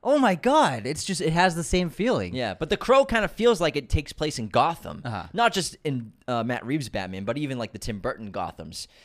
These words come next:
Speaker 2: So I, I love that tone, and there's a lot of great elements to this movie, but some of it gets a little too repetitive, like the Crow vision. Like,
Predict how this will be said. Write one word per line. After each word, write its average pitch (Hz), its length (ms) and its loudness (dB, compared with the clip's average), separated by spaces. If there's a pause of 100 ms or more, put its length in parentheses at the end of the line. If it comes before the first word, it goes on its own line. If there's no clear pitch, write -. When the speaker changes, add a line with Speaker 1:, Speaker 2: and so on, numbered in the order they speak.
(160)
Speaker 2:
So - 160 -2
I, 156 220 2
I 165 120 4
love 156 380 2
that 127 240 0
tone, 151 720 0 (420)
and 143 320 -4
there's 139 160 -2
a 143 60 2
lot 156 300 4
of 139 80 -8
great 139 320 0 (100)
elements 170 460 -2
to 127 40 -10
this 123 200 -6
movie, 147 320 2
but 127 240 -4
some 170 260 -2
of 160 80 -8
it 165 140 -2
gets 147 180 -2
a 123 60 -6
little 143 240 -4
too - 180 -8
repetitive, 127 600 -2
like 110 260 -2 (340)
the 151 80 -2
Crow 160 400 2
vision. 117 400 -2
Like, 107 180 -2